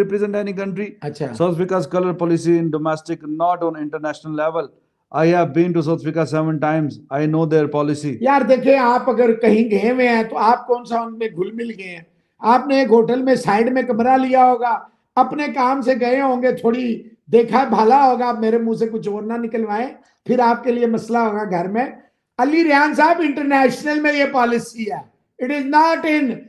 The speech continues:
Speaker 2: a domestic, for heaven sakes, चेक करें फिर आए, कंप्लीट होके प्रिपेयर। आप वकील हैं यार,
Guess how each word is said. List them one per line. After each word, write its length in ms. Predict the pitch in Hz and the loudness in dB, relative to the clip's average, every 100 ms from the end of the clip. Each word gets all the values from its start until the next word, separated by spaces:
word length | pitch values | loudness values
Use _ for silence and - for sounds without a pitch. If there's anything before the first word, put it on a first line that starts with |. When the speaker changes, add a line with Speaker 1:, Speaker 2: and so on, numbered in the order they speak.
| _ _ 269 | _ _ 2
Speaker 2:
a 120 | 269 | 2
domestic, 640 | 233 247 247 240 - 277 185 | 4 2 2 0 -2 -6 -4
for 120 | 180 | 0
heaven 340 | 254 262 311 339 | 4 4 4 0
sakes, 340 | 269 294 269 - - _ - | 0 0 0 -2 -16 _ 0
चेक 220 | 320 339 | 2 2
करें 420 | 339 320 349 370 | 0 2 4 4
फिर 200 | 254 320 | 0 2
आए, 240 | 302 277 208 - - _ | 2 2 -2 -8 -20 _
कंप्लीट 540 | 311 302 302 320 349 349 | -6 -4 0 2 2 2
होके 300 | 311 311 339 | 0 2 0
प्रिपेयर। 400 | 339 302 - 320 | 0 -4 0 2
आप 200 | 320 302 | 2 0
वकील 400 | 240 277 320 370 | -4 -2 0 2
हैं 160 | 359 311 | 2 2
यार, 380 | 262 302 - | 2 0 -2